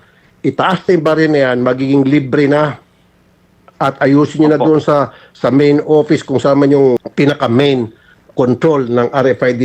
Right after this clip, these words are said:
Speaker 1: uh, uh, technology ng mga toll operator, ay, habang inaayos nila, libre muna ang pagdadaan ng mga sasakyan.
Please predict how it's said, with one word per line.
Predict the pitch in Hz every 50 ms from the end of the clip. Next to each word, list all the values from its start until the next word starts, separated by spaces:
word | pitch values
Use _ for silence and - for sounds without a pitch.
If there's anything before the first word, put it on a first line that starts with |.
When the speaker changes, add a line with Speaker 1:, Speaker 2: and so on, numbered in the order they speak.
| 123 120 -
Speaker 1:
uh, | - - - - 131 127 117 117 113 110 107 104 98 107
uh, | 110 101
technology | - - 110 - 127 131 135 143 147 - 117 131 131 123 117 - -
ng | 113 117 113 110 110
mga | 107 107 113 110 -
toll | 139 135 135
operator, | - - 135 131 120 - 131 113 - - _ _ _ _ _ _ _ _ _ _ _ _ _ _ _ _
ay, | - 131 - - -
habang | 143 131 135 139 143 143
inaayos | 135 131 131 131 143 139 123 -
nila, | 156 131 127 113
libre | 110 113 135 143 131 123 147 147 139
muna | 135 135 135 135 135 135 139 147 156 -
ang | 127 123 110
pagdadaan | - 123 110 104 120 110 - - 131 131 127
ng | 127 123 120
mga | 113 - - 127
sasakyan. | - 113 - - - 135 113